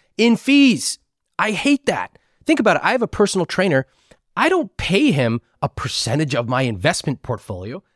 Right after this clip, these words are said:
I pay him an hourly fee, and I'm happy to do it. That is what I want for you.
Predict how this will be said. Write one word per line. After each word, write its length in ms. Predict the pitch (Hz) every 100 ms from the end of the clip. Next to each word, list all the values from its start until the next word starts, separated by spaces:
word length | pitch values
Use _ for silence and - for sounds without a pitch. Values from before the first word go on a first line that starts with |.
| _
I 60 | 269
pay 180 | - 285
him 80 | 269
an 80 |
hourly 300 | 285 294 302
fee, 380 | 277 - 359 - _
and 120 | - 190
I'm 100 | 185
happy 340 | 208 233 233
to 80 | 220
do 220 | 185 247
it. 180 | 208 - _ _ _ -
That 240 | 160 196
is 200 | 156 175
what 180 | 143 151
I 100 | 147
want 280 | 139 120 123
for 120 | -
you. 280 | 117 120 107